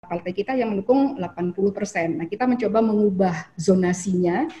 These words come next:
gimana caranya supaya di dapil sini partai kita itu pendukungnya lebih dari lima puluh persen, dan, eh, di sebelah meskipun dia turun tidak lagi delapan puluh persen, tetap lima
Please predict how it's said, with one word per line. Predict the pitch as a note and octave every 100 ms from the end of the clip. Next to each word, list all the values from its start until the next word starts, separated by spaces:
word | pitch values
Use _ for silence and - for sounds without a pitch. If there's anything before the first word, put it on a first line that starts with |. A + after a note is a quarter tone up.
| -
gimana | F3+ F#3+ A3+
caranya | C4+ B3 A3 G#3+ A#3+
supaya | C4 G3 G3+ G#3+
di | G#3
dapil | F#3 F3 - F#3+
sini | F#3+ F#3 F#3+
partai | B3 F#3+ F#3+ F#3
kita | F#3+ - A#3+ C4+ -
itu | G3 B3
pendukungnya | G#3+ F#3+ G3 B3
lebih | F#3+ G3
dari | F3 F3+
lima | F3
puluh | E3+ F#3 F3
persen, | - - - - G#3+ D4 E4 - - - -
dan, | F#3+ F#3+ F#3 F#3+
eh, | F#3+ F#3
di | F#3 G3
sebelah | F#3+ F3+ F3 A#3+ E4
meskipun | - G3 G3+ G3
dia | G3 F#3+
turun | G3 F#3+ G3+ D4
tidak | E3+ E3
lagi | F3+ F3+
delapan | E3+ F3+
puluh | F3+ F3
persen, | E3+ F3+ C#4+ D#4+ -
tetap | C4
lima | B3+ G3+